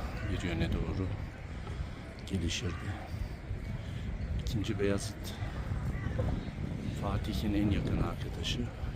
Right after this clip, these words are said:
kütüphaneci başı, matematik dahisi Sarı Lütfü'yü astıracak kadar yobaz biriydi. Zaten babasını zehirleyen, kardeşlerini de, e, saf dışı bırakmak için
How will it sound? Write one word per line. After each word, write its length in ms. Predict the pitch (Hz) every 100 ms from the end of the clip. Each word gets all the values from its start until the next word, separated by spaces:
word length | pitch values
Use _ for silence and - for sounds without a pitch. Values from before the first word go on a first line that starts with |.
| -
kütüphaneci 800 | - - 104 95 95 95 - 107 101 -
başı, 240 | 87 78 73 - - - - - - - - - -
matematik 580 | - 101 101 98 - 92
dahisi 540 | 92 92 92 92 - 104 110 - - - - - -
Sarı 320 | - - - 104 101
Lütfü'yü 440 | 92 - 87 101 110 - - -
astıracak 540 | 95 - 120 98 110 -
kadar 280 | 101 92 95 -
yobaz 380 | 92 85 85 -
biriydi. 420 | - - - - - - - - - - - - - - - 117 107 - - -
Zaten 460 | - 101 107 - - -
babasını 460 | - - - - 98
zehirleyen, 560 | 101 - - - - - 107 - - - - -
kardeşlerini 760 | 104 95 98 - 98 92 98 98
de, 80 | 98
e, 60 | 113 - - - - - - - - - - - - - - 202 117 92 87 85
saf 340 | 87 107 104 -
dışı 240 | - -
bırakmak 460 | 92 90 - 98 -
için 220 | -